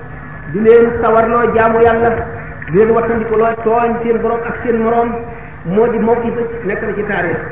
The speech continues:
Buñ dee jàng taarix, mawqifa ak zikra lil mu'minin daf muy fàttali yàlla ba mu bindee adduna ñi mu fi jaarale, kenn ku ci nekk na nga fi jaare, te boo fi jógee da nga fekk la nga dawaloon ak na mu mën a mel.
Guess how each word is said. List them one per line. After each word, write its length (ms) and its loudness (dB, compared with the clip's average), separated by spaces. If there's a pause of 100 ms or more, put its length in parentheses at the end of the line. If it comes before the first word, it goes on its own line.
(420)
Buñ 160 0
dee 180 2
jàng 260 2
taarix, 320 2 (600)
mawqifa 440 2
ak 180 -4 (120)
zikra 380 2
lil 140 4
mu'minin 380 4
daf 100 2
muy 240 2
fàttali 340 -2 (720)
yàlla 260 2
ba 120 6
mu 60 6
bindee 280 0
adduna 340 2
ñi 140 2
mu 60 0
fi 160 -6
jaarale, 360 2 (160)
kenn 160 0
ku 140 -2
ci 60 -6
nekk 160 -2
na 60 -4 (160)
nga 120 2
fi 120 -4
jaare, 260 4 (560)
te 80 2
boo 180 8
fi 140 2
jógee 320 6 (600)
da 80 -2
nga 220 0
fekk 180 -2 (300)
la 100 -2
nga 120 0
dawaloon 480 2 (140)
ak 200 -8
na 80 -2
mu 120 2
mën 120 2
a 40 0
mel. 180 0